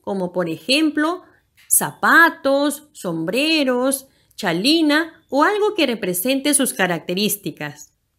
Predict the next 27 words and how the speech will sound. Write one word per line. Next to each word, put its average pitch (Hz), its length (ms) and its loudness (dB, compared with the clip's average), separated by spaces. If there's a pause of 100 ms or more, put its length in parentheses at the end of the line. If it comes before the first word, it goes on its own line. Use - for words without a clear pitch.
(400)
Pídele 226 340 2
a 233 100 -2
tu 190 100 -2
mamita, 359 840 0
o 190 60 -8
a 185 80 -8
tu 185 140 -6
papito 330 560 -2
o 247 40 2
a 220 80 0
tus 180 140 -8
familiares 196 640 0
que 208 120 -4
te 180 120 -6
ayuden 254 460 0
en 175 120 0
esto. 165 540 -6 (560)
También 359 480 2
puedes 302 320 0
imitar 185 400 -2
a 190 60 -2
una 175 220 -4
tía 320 800 0
o 180 120 0
a 175 40 0
un 170 220 -6
tío, 285 640 2